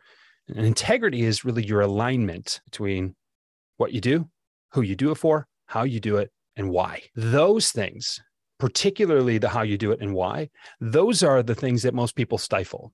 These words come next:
Those are the intuitions that when they finally start listening to them, they kick themselves and say, "Why didn't I listen to that voice in my head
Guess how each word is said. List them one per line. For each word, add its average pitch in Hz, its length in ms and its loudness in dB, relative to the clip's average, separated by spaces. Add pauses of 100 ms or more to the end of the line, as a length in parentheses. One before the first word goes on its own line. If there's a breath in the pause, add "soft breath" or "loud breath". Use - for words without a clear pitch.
Those 185 220 4
are 226 60 4
the 170 180 4
intuitions 117 680 0
that 110 200 0
when 117 120 2
they 107 100 2
finally 147 540 0
start 110 260 -2
listening 120 360 -4
to 156 140 -2
them, 160 200 0
they 120 100 2
kick - 280 -6
themselves 98 520 -2
and 101 80 -4
say, 113 120 0
"Why 120 220 2
didn't 151 200 0
I 123 60 0
listen 120 320 -2
to - 120 -8
that 113 180 0
voice 120 280 0
in 107 60 -6
my 110 120 -2
head 98 280 -2